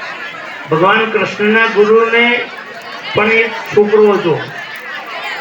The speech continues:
ભગવાન કૃષ્ણની દીક્ષા પૂરી થઈ એટલે એમને ગુરુ મહારાજને કીધું કે, ગુરુ મહારાજ, હું કૃષ્ણ છું, હું ભગવાન છું, અને મારે તમને દક્ષિણા આપવી છે,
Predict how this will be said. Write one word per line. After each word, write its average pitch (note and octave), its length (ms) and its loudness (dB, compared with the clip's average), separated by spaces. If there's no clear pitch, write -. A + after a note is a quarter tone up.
ભગવાન G3 420 2
કૃષ્ણની G#3+ 520 0
દીક્ષા A3 480 0
પૂરી A3 220 2
થઈ G#3+ 140 4
એટલે A3 380 4
એમને G#3+ 240 0
ગુરુ G3+ 240 2
મહારાજને A3 480 0
કીધું G#3 480 0
કે, G3+ 400 4
ગુરુ F3+ 160 4
મહારાજ, A3 440 4
હું G#3 200 2
કૃષ્ણ G3+ 500 2
છું, A3+ 100 2
હું G#3+ 160 2
ભગવાન G3 460 2
છું, G3+ 340 0
અને G3 120 0
મારે G3+ 280 2
તમને G#3+ 300 -2
દક્ષિણા G3 460 2
આપવી - 300 0
છે, G#3+ 340 4